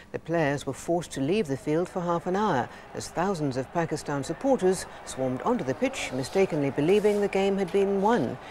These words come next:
It was the first incident of its kind at an international cricket match in Britain. And that's the news for now. Back to Jeremy and Sophie.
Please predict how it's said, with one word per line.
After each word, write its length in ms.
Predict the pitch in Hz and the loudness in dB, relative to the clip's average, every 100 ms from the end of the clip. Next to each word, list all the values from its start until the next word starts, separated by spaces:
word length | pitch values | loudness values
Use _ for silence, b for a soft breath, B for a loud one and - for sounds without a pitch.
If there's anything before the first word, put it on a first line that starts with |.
| B B | B B
It 160 | - - | -6 -6
was 260 | 135 135 - | -4 -4 -4
the 80 | |
first 380 | 131 - 180 156 | -6 2 2 2
incident 440 | 147 139 135 160 147 | 0 -2 0 0 0
of 100 | 131 | -4
its 160 | - | -4
kind 440 | - 208 226 262 165 | -2 0 2 2 2
at 100 | 135 | 0
an 100 | 139 | -2
international 600 | 160 156 151 151 - 143 | -2 -2 -2 -2 -4 -4
cricket 340 | 135 175 170 | -2 0 0
match 400 | 147 143 - - - B - | -2 -2 -4 -8 -10 B -4
in 280 | 131 131 139 | 0 2 0
Britain. 360 | 135 - 120 - - - - - - - - - - | -2 -2 -4 -6 -14 -20 -18 -20 -20 -20 -20 -18 -12
And 140 | 170 | -8
that's 160 | - - | -8 -8
the 60 | 139 | -6
news 180 | 131 | -6
for 80 | - | -4
now. 220 | 143 247 - - | -4 -4 -6 -6
Back 140 | 202 | -6
to 60 | 185 | -6
Jeremy 360 | 190 185 190 190 | -6 -4 -6 -6
and 120 | 170 | -6
Sophie. 380 | 127 117 - | -6 -6 -10